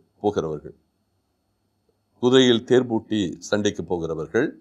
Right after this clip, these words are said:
அஹ், அவர்கள் கூட இந்த பெலிஸ்தியர்களுக்கு முன்னால் திகைக்க வேண்டிய ஒரு நிலை ஏற்பட்டது. என்றால்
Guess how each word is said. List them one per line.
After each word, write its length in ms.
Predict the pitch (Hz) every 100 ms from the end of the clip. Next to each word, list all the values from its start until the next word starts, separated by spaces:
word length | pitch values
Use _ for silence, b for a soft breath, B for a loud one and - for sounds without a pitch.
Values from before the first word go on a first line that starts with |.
| _ _ _ _ _ _
அஹ், 880 | 120 110 107 104 101 98 95 92 92
அவர்கள் 560 | - 107 143 160 165 151 143 135 131
கூட 220 | 156 202 214 143 110 87 85 - _ _ _ _ 113
இந்த 200 | 110 104 101 95 92 90
பெலிஸ்தியர்களுக்கு 760 | 87 139 139 139 120 113 107 98
முன்னால் 480 | 98 104 131 113 92 82 - _
திகைக்க 400 | 110 127 123 117
வேண்டிய 320 | 98 92 90 87
ஒரு 160 | 85 87
நிலை 240 | 98 101
ஏற்பட்டது. 460 | 87 85 76 80 82
என்றால் 380 | 85 123 160